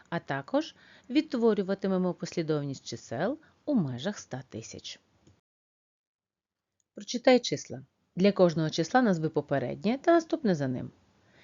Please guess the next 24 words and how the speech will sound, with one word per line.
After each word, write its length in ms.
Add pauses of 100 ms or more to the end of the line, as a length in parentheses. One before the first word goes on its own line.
(160)
Давай 260
згадаємо 440
з 40
тобою. 400 (340)
Попереднє 580
число 480
на 180
один 320
менше 360
за 140
дане. 340 (460)
Наступне 520
число 440 (100)
на 160
один 280
більше 380
за 120
дане. 340 (480)
Отож, 540 (560)
перше 280
число. 420 (960)
Триста 500
сімнадцять 800
тисяч 640